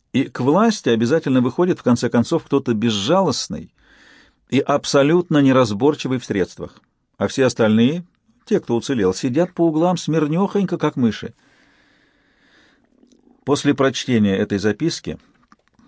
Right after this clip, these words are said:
не оставалось никаких сомнений. Здесь самый настоящий, можно сказать, классический заговор, в котором Агора в большинстве своем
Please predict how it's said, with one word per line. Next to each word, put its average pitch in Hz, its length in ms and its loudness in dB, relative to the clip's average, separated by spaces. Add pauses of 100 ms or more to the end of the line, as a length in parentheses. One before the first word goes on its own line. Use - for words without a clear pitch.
(380)
не 107 140 4
оставалось 127 500 0
никаких 123 400 0
сомнений. 104 640 -4
Здесь 120 520 -2
самый 170 520 0
настоящий, 123 920 0 (100)
можно 104 380 0
сказать, 107 420 -2
классический 123 760 -2
заговор, 95 480 -2 (800)
в - 80 -20
котором 127 420 2 (140)
Агора 151 680 2
в 104 140 -8
большинстве 120 520 -2
своем 104 480 0